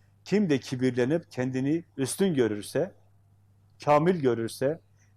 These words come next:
ihtiyaçsız görürse Allah ona "İn aşağı" der. "İn aşağı", orası senin kibirleneceğin yer değildir.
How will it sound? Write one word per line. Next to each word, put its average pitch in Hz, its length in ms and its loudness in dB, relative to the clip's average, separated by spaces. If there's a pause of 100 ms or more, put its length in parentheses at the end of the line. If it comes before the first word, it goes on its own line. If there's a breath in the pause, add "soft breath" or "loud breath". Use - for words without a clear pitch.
ihtiyaçsız 156 680 -2
görürse 127 600 0 (440 soft breath)
Allah 127 260 0
ona 135 360 0
"İn 117 80 -4
aşağı" 123 420 0
der. 92 120 -6 (100)
"İn 131 80 -4
aşağı", 160 440 2 (240)
orası 131 320 -2
senin 131 220 -4
kibirleneceğin 127 840 -4
yer 131 200 0
değildir. 98 440 -4